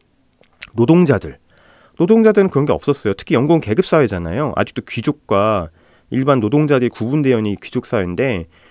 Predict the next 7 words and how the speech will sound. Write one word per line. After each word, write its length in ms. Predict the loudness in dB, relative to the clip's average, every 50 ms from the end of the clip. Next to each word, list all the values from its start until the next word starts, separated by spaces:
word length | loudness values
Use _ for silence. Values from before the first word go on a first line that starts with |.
| _ _ _
노동자들이 640 | -4 0 2 2 2 4 2 2 2 2 2 2 2
할 160 | 0 0 -2
수 140 | -2 -4 -4
있는 280 | -2 -2 -2 -2 -2
유일한, 340 | -2 -2 0 0 0 0 -2
그것도 200 | -2 -6 -4 -4
남성들이, 760 | -4 -2 -2 -2 0 2 2 2 2 2 0 -2 -2 -6 -10